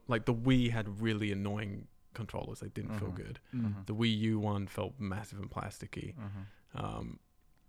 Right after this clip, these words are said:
Speaker 1: no one, like, they just don't do controllers. Like, when you've got things like the, the Xbox One Pro controller, which is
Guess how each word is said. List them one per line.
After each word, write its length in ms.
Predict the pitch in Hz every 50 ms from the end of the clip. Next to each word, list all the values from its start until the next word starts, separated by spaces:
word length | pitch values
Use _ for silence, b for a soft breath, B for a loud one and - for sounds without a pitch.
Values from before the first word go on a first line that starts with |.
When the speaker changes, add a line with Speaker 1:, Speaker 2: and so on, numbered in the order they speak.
| -
Speaker 1:
no 120 | 113 123 127
one, 220 | 135 135 131 117
like, 140 | 107 107 110
they 80 | 113 120
just 220 | 117 123 113 -
don't 200 | - 131 123 113
do 120 | 107 107
controllers. 560 | 104 - 107 101 113 107 104 101 95 98 - -
Like, 260 | 98 95 98 - -
when 140 | 123 117 117
you've 80 | 120 117
got 160 | 143 139 135
things 160 | - 135 120
like 140 | 127 120 -
the, 100 | 117 95 - - - - - _ - _ _
the 120 | - 107 -
Xbox 440 | - 107 - - - 110 - - -
One 240 | 110 107 104 101
Pro 260 | 98 - - 95 92 98
controller, 460 | - 107 104 - 107 107 107 110 107
which 200 | - - - -
is 200 | - 110 117